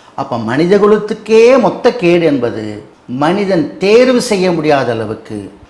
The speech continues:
குழம்புகிற அளவுக்கு மனம் பல்வேறு வடிவங்களில் அடுக்குகிறது. பல பெண்களை காமிச்சு எது நமக்கு சூட் ஆகும்னு செலக்ட் பண்ண முடியாம கன்ஃபியூஸ் பண்ணுது. நாலு வீடை காமிச்சு எது பெஸ்ட்டுன்னு செலக்ட் பண்ண விடாம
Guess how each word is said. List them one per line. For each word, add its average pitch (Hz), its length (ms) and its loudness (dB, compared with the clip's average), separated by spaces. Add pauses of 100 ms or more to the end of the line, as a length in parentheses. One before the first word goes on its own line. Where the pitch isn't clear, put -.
(220)
குழம்புகிற 226 540 4
அளவுக்கு 131 720 -4 (460)
மனம் 170 320 -2
பல்வேறு 185 540 0
வடிவங்களில் 143 560 -2
அடுக்குகிறது. 113 580 -10 (440)
பல 139 200 -4
பெண்களை 165 460 0
காமிச்சு 131 480 -8 (560)
எது 160 340 -2
நமக்கு 165 260 -2
சூட் 160 260 -10
ஆகும்னு 147 540 -4 (600)
செலக்ட் 175 320 -4
பண்ண 151 180 -4
முடியாம 131 340 -8
கன்ஃபியூஸ் 139 460 -6
பண்ணுது. 107 300 -12 (600)
நாலு 170 380 0
வீடை 202 280 0
காமிச்சு 170 540 -4
எது 160 240 0
பெஸ்ட்டுன்னு 160 540 -6
செலக்ட் 165 240 -4
பண்ண 156 180 -4
விடாம 131 320 -6